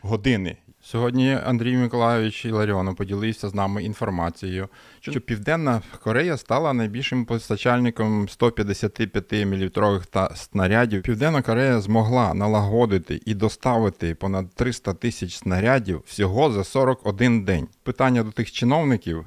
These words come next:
які ходять по всьому світу із шапкою, просять допомоги, чому за два роки війни вони не зробили щось подібного.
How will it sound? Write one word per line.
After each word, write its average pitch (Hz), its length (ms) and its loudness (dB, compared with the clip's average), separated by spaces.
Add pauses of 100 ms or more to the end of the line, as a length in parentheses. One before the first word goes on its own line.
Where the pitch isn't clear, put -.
які 107 460 -4
ходять 107 380 -2
по - 80 -8
всьому 104 300 -2
світу 110 360 -4
із 95 200 -4
шапкою, 101 520 0
просять 107 440 0
допомоги, 110 640 0 (160)
чому 123 360 2
за 110 100 0
два 107 240 4
роки 104 280 -2
війни 98 520 0
вони 101 360 0
не 107 120 0
зробили 101 380 -2
щось - 200 -6
подібного. 98 560 -4